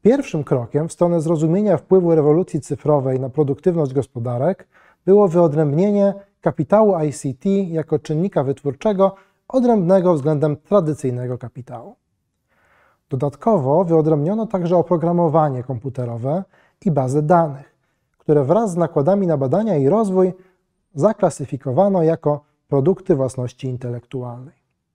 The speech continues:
Drugim krokiem było zrozumienie, że technologie cyfrowe jako narzędzia w rękach człowieka mogą też po prostu podnosić produktywność pracy. Można też spróbować uwzględnić dane jako czynnik wytwórczy bezpośrednio w funkcji produkcji.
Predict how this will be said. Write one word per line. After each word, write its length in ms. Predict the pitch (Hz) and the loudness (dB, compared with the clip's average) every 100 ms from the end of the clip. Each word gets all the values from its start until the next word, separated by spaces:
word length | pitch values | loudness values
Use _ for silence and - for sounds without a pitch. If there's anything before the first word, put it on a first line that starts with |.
| _ _ _ _ _ _ _ _ _ _ 123 | _ _ _ _ _ _ _ _ _ _ -2
Drugim 360 | 214 233 175 | 0 2 -2
krokiem 480 | - 120 110 147 165 | -2 -4 -4 -4 0
było 220 | 185 180 | 2 2
zrozumienie, 720 | 156 156 165 160 131 113 143 | 2 0 0 0 -2 -6 -6
że 100 | 160 | -4
technologie 580 | 175 175 160 180 220 202 | -4 -4 0 0 2 0
cyfrowe 580 | - 139 139 127 113 147 | -2 -8 -4 -2 -2 -4
jako 240 | 151 - | -4 -2
narzędzia 580 | 151 151 135 196 190 156 | -2 0 2 0 2 0
w 40 | 147 | 0
rękach 340 | 170 156 120 | -2 -4 -6
człowieka 520 | 139 123 180 175 175 - _ _ _ | -6 -4 -4 -2 -4 -4 _ _ _
mogą 320 | 220 254 233 202 | -2 2 2 0
też 180 | 208 | -2
po 120 | - 135 | -2 0
prostu 440 | 160 147 156 151 _ _ _ - | 0 0 -4 -4 _ _ _ 0
podnosić 500 | 160 143 151 156 - | 0 2 -2 -4 -4
produktywność 640 | 139 131 127 113 113 117 | -4 -4 -8 -14 -14 -18
pracy. 420 | - 123 110 - 269 _ _ _ _ _ _ _ _ _ _ | -18 -18 -18 -20 -20 _ _ _ _ _ _ _ _ _ _
Można 380 | 196 285 254 202 | 0 2 4 2
też 220 | 180 196 | 2 -2
spróbować 540 | - 156 143 185 185 185 | -2 -2 2 2 2 -2
uwzględnić 600 | 135 127 175 220 180 127 | -4 0 0 2 -2 0
dane 360 | 135 123 151 | -2 0 -2
jako 240 | 165 - 147 | -2 -2 -4
czynnik 420 | - 147 160 151 | -2 -2 -2 -4
wytwórczy 520 | 160 - 139 123 185 | -8 -2 -4 -2 -4
bezpośrednio 800 | 156 226 233 185 - 147 139 143 | -2 -2 0 -4 0 0 0 -4
w 40 | 139 | -6
funkcji 380 | 127 120 - | -12 -10 -12
produkcji. 540 | - 127 117 - _ | -12 -12 -14 -18 _